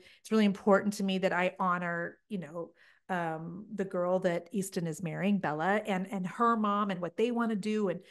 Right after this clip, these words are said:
and, you know, that I just really had to kinda remain where I need to in terms of being the mother of the groom. And so anyhow, Lisa and I are talking. We're talking just about kids getting older and, you know, some of the feelings that come with that. And she, she said this thing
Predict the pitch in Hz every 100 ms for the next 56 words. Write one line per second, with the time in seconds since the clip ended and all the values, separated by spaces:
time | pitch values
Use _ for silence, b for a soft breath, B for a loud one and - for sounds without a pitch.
0 | b b b 220 190 175 - - 185 180
1 | 196 202 190 190 190 196 208 - - b
2 | b b 233 262 254 220 214 208 - 220
3 | 208 190 190 - _ 240 226 254 254 254
4 | 277 262 220 190 202 190 185 202 202 320
5 | 339 185 185 180 170 165 175 175 170 180
6 | 196 180 180 - B B B 233 285 294
7 | 247 180 220 277 269 214 185 - 160 -
8 | 170 185 _ _ _ _ _ _ _ -
9 | 226 277 277 240 214 208 208 214 240 220
10 | - 262 233 190 214 180 156 226 202 185
11 | 185 - B B 392 277 277 277 269 247
12 | 233 226 208 220 208 208 - 156 - 208
13 | 196 - 233 226 220 B B - - 247
14 | 247 269 285 277 320 - - 160 -